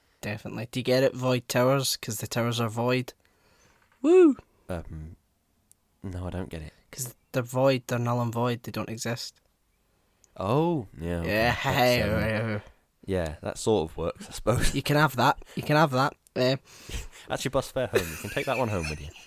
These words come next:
Speaker 1: Uh, we also have merch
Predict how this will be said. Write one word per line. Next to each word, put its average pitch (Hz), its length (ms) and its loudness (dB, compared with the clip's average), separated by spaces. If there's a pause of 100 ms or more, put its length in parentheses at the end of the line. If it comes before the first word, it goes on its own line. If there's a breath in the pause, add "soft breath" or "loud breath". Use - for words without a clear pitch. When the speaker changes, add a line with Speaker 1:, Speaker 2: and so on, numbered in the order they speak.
(1200 loud breath)
Speaker 1:
Uh, 135 220 4
we 147 100 2
also 170 280 8
have 120 120 -2
merch 135 460 2